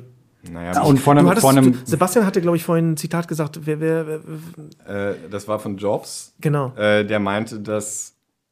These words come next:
Speaker 1: ähm, Xerox das I B M der neunziger und Microsoft der neunziger hätte werden sollen oder können.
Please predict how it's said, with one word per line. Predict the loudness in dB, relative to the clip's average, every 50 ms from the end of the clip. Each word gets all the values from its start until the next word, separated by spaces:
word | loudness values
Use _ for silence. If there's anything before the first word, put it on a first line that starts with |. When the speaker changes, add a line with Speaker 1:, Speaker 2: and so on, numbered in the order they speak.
| _ _ -12
Speaker 1:
ähm, | -8 -6 -4 -4 -4 -4
Xerox | -6 -4 -2 2 4 4 4 2 0 -4 -8 -10 -10 _
das | -12 -14 -12 -12 -8
I | -8 -6 -6
B | -6 -8 -8
M | -4 -4 -2 0 0 0 -2 -2 -6 -10 _ _ _ _ _ _ -6
der | -4 -2 0
neunziger | 0 0 0 0 0 -2 -4 -6 -4 -4
und | -2 -2
Microsoft | -2 -2 -4 -8 -14 -14 -16 -14 -12
der | -10
neunziger | -10 -8 -10 -10 -12 -12 -10 -10 -10
hätte | -12 -12 -12 -10
werden | -10 -10 -8 -8 -8
sollen | -6 -4 -4 -4 -4 -4 -6 -8 -8 -12 -14 -10
oder | -6 -6 -6 -6
können. | -6 -8 -8 -4 -2 -2 -2 -2 -2 -4